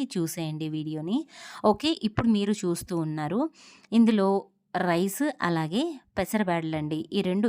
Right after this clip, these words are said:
ఈక్వల్ క్వాంటిటీతో తీసుకొని నేను కోకోనట్ మిల్క్, కొబ్బరి పాలల్లో నానబెట్టాను కాసేపు. నెక్స్ట్ పాలాకు తీసుకొని దాన్ని మిక్సీ జార్‌లో నున్నగా పేస్ట్ చేసుకున్నానండి.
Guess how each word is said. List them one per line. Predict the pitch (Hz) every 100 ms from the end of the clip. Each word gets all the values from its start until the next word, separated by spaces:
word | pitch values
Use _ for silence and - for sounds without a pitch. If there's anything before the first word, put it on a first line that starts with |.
| 175
ఈక్వల్ | 214 214 233
క్వాంటిటీతో | 208 170 160 160 160 160
తీసుకొని | 160 151 147 - 190
నేను | 202 165 190 330 - - - - _
కోకోనట్ | 240 233 254 247
మిల్క్, | 196 160 165
కొబ్బరి | 165 196 202 208
పాలల్లో | 175 156 156 196
నానబెట్టాను | 190 160 160 156 160 156
కాసేపు. | 151 151 - 151 196 262 240 185
నెక్స్ట్ | 185 214 - - 190 _ _
పాలాకు | 180 180 208 208
తీసుకొని | 190 165 160 - 190
దాన్ని | 190 165 170 240
మిక్సీ | 180 - 180
జార్‌లో | 170 165 190 - -
నున్నగా | 170 180 190 151 170 233 - - - - -
పేస్ట్ | 262 254 233 -
చేసుకున్నానండి. | 196 160 - 160 156 156 156 151